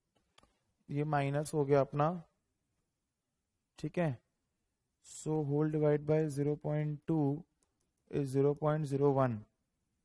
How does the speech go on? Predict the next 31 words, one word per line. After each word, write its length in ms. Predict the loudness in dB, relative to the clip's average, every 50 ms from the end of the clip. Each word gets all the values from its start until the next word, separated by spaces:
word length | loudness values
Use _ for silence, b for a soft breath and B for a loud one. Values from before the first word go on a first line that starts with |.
| _ _ -4
ठीक 120 | -2 0
है, 180 | 0 0 0 -2 -6 _ _ _ _ _ -10 -4
एक 60 | 0
बार 80 | 0 2
करके 300 | 4 4 4 4 2 2
देख 160 | 2 2 2
लेते 220 | 2 0 2 2
हैं, 160 | -2 -4 -4 -10 _ _ _ _ _ _ _ _ _ _ _ _ _ _ -4
t 160 | -2 0 0 0 0 0 0
minus 440 | 0 0 -2 -2 -4 -4 -4 -6 -2 -2
one 200 | -2 0 0 2 2 2
minus 500 | 2 2 2 2 2 0 0 -2 -6 -12 -14 -16 -20 _ _ _ _ _ _ _ _ _ _ _ _ _ _ _ -14
zero 320 | -4 -2 2 2 2 0 0
point 220 | -2 -2 -2 -2 -2
zero 280 | -2 2 2 4 4 4 2
one 200 | 0 0 2 6 8
by 400 | 8 8 8 6 4 0 -4 -8 _ _ _ _ _ _ _ _ _ _ _ _ _ _ _ -14 -12
zero 300 | -4 -2 2 2 2 2
point 380 | 2 0 0 0 0 -2 -4 -2
two 180 | -2 0 0 0 0 0 -2
is 120 | -2 -2 0
minus 540 | 0 2 2 2 0 0 0 -2 -2 -4 -6 -4
two 160 | -2 0 0 -2 0 2
point 340 | 2 2 2 2 -2 -4 -4
three 220 | -4 -2 0 0 -2 -2 _ 2
two, 320 | 4 4 4 2 0 -4 -12 _ _ _ _ _ _ _ _ _ _ _ _ _ _ _ _ _ -4
minus 480 | 0 0 2 2 2 0 -2 -2 -4 -8 -4 -2
two 140 | 0 0 0 -2 -6 _ -2
point 340 | 0 2 2 2 0 -2 -4 -8 -6
three 220 | -4 -2 -2 -2 -4 -6 _ _ _ _ _ 2
two 360 | 4 4 4 2 0 -4